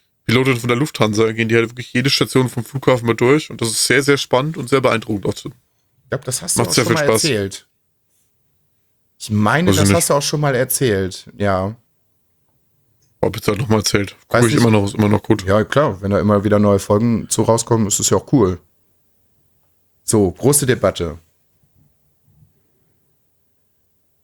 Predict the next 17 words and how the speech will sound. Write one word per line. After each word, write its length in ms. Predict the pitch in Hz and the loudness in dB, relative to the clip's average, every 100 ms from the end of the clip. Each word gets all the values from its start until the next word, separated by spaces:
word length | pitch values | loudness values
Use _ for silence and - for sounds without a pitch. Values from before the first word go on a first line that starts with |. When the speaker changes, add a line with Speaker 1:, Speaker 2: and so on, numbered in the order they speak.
| _ _ - | _ _ -6
Speaker 2:
Jetzt 140 | 110 | -4
ist 120 | - | 0
ja 140 | 151 131 | 2 2
Disney 320 | 113 127 120 | 0 -2 -2
Plus 280 | - 139 - | 0 0 0
in 100 | 98 | 0
Amerika 420 | 107 110 117 135 | 2 2 2 2
erschienen. 560 | 120 120 127 135 175 214 _ _ _ _ _ _ _ _ _ _ _ _ _ _ _ _ _ _ _ _ - | 0 0 0 0 -2 -4 _ _ _ _ _ _ _ _ _ _ _ _ _ _ _ _ _ _ _ _ -6
Und 140 | 107 | -2
alle 160 | 123 135 | 0 2
Leute 380 | 123 127 123 | 2 2 0
rasten 260 | 110 113 120 | -2 -2 -2
komplett 400 | 120 110 123 113 | -4 0 -2 0
auf 140 | 107 - | 0 0
The 80 | |
Mandalorian 720 | 104 107 107 101 107 123 135 131 | 2 2 2 4 4 2 0 0
aus. 540 | 113 127 190 - - | 0 0 0 -4 -6